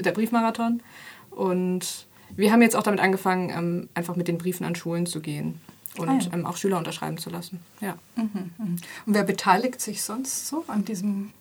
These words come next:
Speaker 2: Marathon? Also ihr
Speaker 1: Jeder.
Speaker 2: sprecht ja da ganz viele an, ne?
Speaker 1: Ja, genau. Also jeder kann sich beteiligen. Wir haben auch meistens dann am Tag der Menschenrechte,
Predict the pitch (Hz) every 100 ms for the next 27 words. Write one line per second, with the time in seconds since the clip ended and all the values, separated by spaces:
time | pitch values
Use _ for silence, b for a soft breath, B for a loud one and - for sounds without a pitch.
0 | - 226 214 220 - 247 277 320 - _
1 | _ _ - - 190 - 233 262 233 226
2 | 277 233 220 220 254 - 254 196 180 180
3 | 180 226 226 220 208 196 185 180 190 202
4 | 180 175 - 165 175 165 175 185 180 175
5 | 180 170 170 - - 185 180 175 175 180
6 | 175 175 - - 175 175 175 175 175 b
7 | b b b - 175 170 170 175 - 180
8 | 175 185 214 208 208 196 202 196